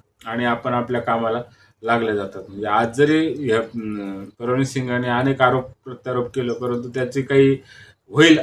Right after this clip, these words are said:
असं मला वाटत नाही मित्रांनो. म्हणजे फडणवीस साहेब जरी चांगले असले तरी पण यंत्रणा ही भ्रष्टच आहे, हे बाकी निश्चित आहे मित्रांनो. म्हणून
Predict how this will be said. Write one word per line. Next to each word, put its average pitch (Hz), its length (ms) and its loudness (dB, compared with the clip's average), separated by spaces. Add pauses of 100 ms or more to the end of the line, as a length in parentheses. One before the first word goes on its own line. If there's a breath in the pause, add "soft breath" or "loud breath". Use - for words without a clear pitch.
असं 143 200 -4
मला 123 180 4
वाटत 117 320 0
नाही 107 120 -8
मित्रांनो. 98 440 -10
म्हणजे 98 320 -10 (1000)
फडणवीस 113 360 -2
साहेब 117 180 2
जरी 135 280 4
चांगले 139 360 4
असले 135 320 4 (520 soft breath)
तरी 127 140 0
पण 139 200 2
यंत्रणा 151 760 6 (680)
ही 120 100 -8
भ्रष्टच 120 480 -6
आहे, 95 100 -10 (440)
हे 107 80 -10
बाकी 110 260 -6
निश्चित 110 340 -10
आहे 98 100 -14
मित्रांनो. 98 360 -16
म्हणून 113 300 -8